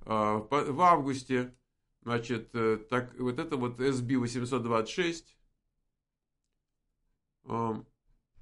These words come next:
э, так. Тут какой-то разбор идет.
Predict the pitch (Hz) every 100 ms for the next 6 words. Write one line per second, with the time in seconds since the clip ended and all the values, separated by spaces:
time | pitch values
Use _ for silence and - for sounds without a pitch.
0 | - - _ _ - 110 110 107 - 107
1 | 101 95 90 - - _ _ _ _ _
2 | _ _ _ _ _ _ _ _ _ _
3 | _ _ - 117 - 120 120 120 131 131
4 | 120 117 107 104 98 95